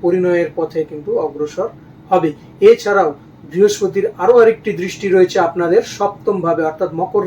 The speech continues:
রাশির ওপরে। এই সপ্তম ভাবে দৃষ্টির ফলে কি হবে? সপ্তম ভাব থেকে আমরা জানি বৈবাহিক ক্ষেত্র, সপ্তম ভাব থেকে আমরা জানি আমাদের পার্টনারশিপ বিজনেসের জায়গা।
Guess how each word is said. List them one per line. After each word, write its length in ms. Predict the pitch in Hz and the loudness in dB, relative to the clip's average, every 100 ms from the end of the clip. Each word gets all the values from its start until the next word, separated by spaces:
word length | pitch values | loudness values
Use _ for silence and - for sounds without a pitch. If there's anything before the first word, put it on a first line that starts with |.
| 185 | 0
রাশির 300 | 180 185 165 | 0 -2 -4
ওপরে। 320 | 156 160 147 139 - - - | -2 -4 -4 -8 -20 -20 -2
এই 120 | 175 | -2
সপ্তম 420 | 170 185 170 - 233 | 0 -6 -4 -2 0
ভাবে 160 | 208 208 196 | 4 4 4
দৃষ্টির 340 | 190 - 202 196 | 0 -6 -8 -2
ফলে 180 | 190 180 180 | 2 4 2
কি 100 | - 202 | 0 2
হবে? 220 | 196 196 202 | 4 4 2
সপ্তম 420 | - - - 180 | -4 -12 -8 -6
ভাব 140 | 170 170 | -4 -6
থেকে 160 | 175 175 | -6 -4
আমরা 220 | 165 160 | -4 -4
জানি 220 | 160 160 160 147 | -4 -4 -6 -4
বৈবাহিক 440 | 156 175 175 190 | -2 0 0 -2
ক্ষেত্র, 300 | - - - 185 185 - - - | -6 -8 -2 -4 -4 -14 -18 -6
সপ্তম 320 | - - 240 | -6 0 0
ভাব 160 | 196 202 - | 2 2 0
থেকে 180 | 190 196 | -4 0
আমরা 360 | 180 165 165 165 | 0 0 -2 -2
জানি 280 | 165 165 175 175 - - - - - - - | -2 0 -2 -4 -10 -20 -20 -20 -20 -20 -8
আমাদের 300 | 180 170 165 | -4 -2 -2
পার্টনারশিপ 500 | - 165 180 165 185 147 | -4 -4 -4 -6 -8 -10
বিজনেসের 520 | 156 151 185 180 185 160 | -12 -6 -6 -4 -6 -2
জায়গা। 360 | 165 175 170 | 0 2 2